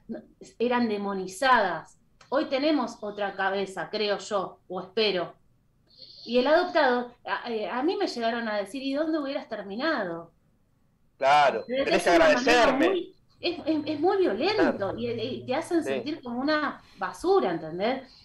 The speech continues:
Speaker 1: Entonces, yo,
Speaker 2: Malagradecido.
Speaker 1: yo apunto a eso, apunto a eso, a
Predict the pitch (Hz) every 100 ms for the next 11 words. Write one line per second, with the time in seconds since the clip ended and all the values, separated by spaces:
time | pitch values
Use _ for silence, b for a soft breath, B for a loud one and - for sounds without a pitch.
0 | B - 330 311 554 294 294 - 240 240
1 | 359 - 415 403 381 311 240 254 294 254
2 | - 190 170 - _ 202 247 311 294 262
3 | 240 - 185 - 196